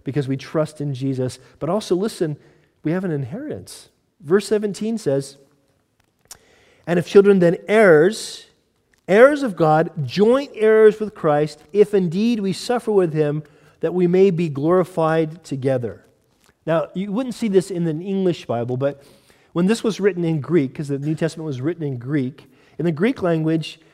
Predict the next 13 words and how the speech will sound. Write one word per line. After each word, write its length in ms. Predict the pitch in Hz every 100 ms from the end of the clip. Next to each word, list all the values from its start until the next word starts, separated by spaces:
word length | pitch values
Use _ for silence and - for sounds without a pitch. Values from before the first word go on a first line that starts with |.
| _ -
the, 180 | 180 151
there's, 300 | 170 160 -
there's 240 | 170 -
three 600 | - 202 254 262 262 247 - _
similar 560 | - - 208 202 190 170
compound 1000 | - - 185 190 180 - 170 165 165 147
words 480 | 156 147 131 101
used. 540 | 127 113 92 90 - _ _ _ _ -
I, 260 | - 165 180
I'm 140 | 185
gonna 180 | 208 233
kind 180 | 214 220
of 180 | 175